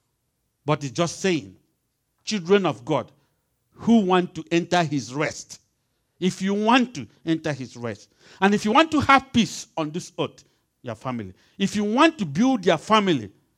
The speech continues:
to present them what? Make, sorry, make them presentable unto God. It starts with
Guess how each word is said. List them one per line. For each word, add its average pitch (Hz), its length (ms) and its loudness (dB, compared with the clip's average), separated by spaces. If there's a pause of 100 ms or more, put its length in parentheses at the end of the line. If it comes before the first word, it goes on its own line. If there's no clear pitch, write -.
(500)
to 156 160 -10 (720)
present 170 460 2
them 139 200 0
what? 139 320 -2 (420)
Make, 240 220 -4
sorry, 135 280 -6 (140)
make 247 220 4
them 226 140 2
presentable 269 720 2
unto 226 280 -2
God. 160 360 2 (400)
It 196 120 -2
starts 262 420 2
with 131 360 -10